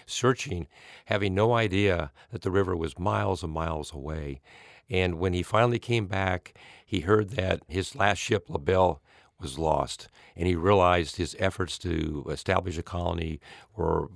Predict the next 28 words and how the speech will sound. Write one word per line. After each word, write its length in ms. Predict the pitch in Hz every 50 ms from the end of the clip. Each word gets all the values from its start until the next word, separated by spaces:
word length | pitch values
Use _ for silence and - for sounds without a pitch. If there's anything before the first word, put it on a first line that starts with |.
| 87
were 140 | 82 80 78
failing 600 | - - - 101 101 101 101 92 90 85 71 69 - _ _
terribly. 540 | - - 101 98 92 82 67 71 69 64 64 - _ _ _ _ _ _ _ _ _ _ _ _ _ _ _
So 240 | - - 120 113 107
La 120 | 90 101
Salle 220 | 98 - 120 113 117
decided 380 | 101 - - 107 107 107 92
he 120 | 87 87 90
needed 280 | 85 98 110 120 147
to 40 | 127
get 140 | 113 120 110
help 300 | 95 98 113 160 - -
at 80 | -
that 200 | - - 73 -
point 360 | - - 80 73 71 67 - -
for 200 | - - - 80
his 120 | 76 71
colony. 460 | - - 101 90 98 98 82 69 67 - - - - - -
He 140 | - 101 95
couldn't 280 | - - 135 160 151
go 60 | 123
down 240 | 107 110 107 107 104
into 160 | 92 87 85
Mexico 600 | 80 76 87 113 143 - - - - - 82 80 80
'cause 180 | 76 92 85
the 80 | - -
Spanish 540 | - - - 160 165 127 113 95 - - -
occupied 680 | - 85 82 - - 73 - - 82 76 76 76 71